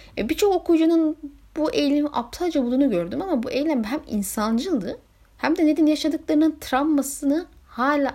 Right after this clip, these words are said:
atlatamaması göz önüne alındığında Ned karakterinden beklenmesi gereken en mantıklı eylem de buydu. Yani gidip de doğrudan Robert'a söyleseydi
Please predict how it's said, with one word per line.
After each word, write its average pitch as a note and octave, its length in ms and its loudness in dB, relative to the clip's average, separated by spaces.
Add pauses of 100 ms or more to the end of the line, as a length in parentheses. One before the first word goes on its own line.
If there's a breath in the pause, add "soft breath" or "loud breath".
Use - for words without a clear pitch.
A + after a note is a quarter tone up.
atlatamaması A3+ 760 -2
göz C4 220 0
önüne F#3+ 280 -4
alındığında B3 640 -2 (360 soft breath)
Ned D#4 160 4
karakterinden G3 960 -2
beklenmesi A3+ 600 -2
gereken F#3+ 420 -2
en C#4 160 2
mantıklı F#3+ 400 -4
eylem G3 340 -4
de D#4 80 -4
buydu. F3 520 -2
Yani F#3 280 -2
gidip C#4 260 -2
de F3+ 120 0 (460 loud breath)
doğrudan A#3 460 2
Robert'a A3 320 -4
söyleseydi A3 640 -2